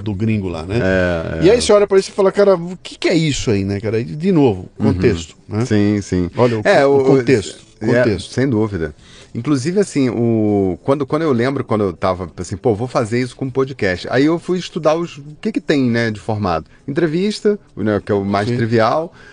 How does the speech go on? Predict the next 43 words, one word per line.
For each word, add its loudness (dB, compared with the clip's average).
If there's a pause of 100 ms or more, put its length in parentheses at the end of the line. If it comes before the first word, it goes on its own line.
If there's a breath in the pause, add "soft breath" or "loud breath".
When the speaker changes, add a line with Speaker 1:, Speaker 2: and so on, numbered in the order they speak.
(200 loud breath)
Speaker 2:
É, 0
o, -2
um, -2
um 2
que -6
me 2
influenciou 0
muito 0
foi 0
o 2
Escrever 0
Café. 0 (480 loud breath)
Eu 0
Speaker 1:
Sim. -2
Speaker 2:
sou 2
super -2
fã 0
do, 0
do 0
trabalho 0
do -10
Christian. -4
Ele -2
faz 0
um -8
trabalho -2
Speaker 1:
Sim. -8
Speaker 2:
primoroso, 2
né, -2
de -8
história 0
e -8
tal. -2 (360 loud breath)
Então, 0 (300)
tinha 0
ali 2
uma, 0
uma, 0
uma, -2
como -4
é -4
que -14
fala? -2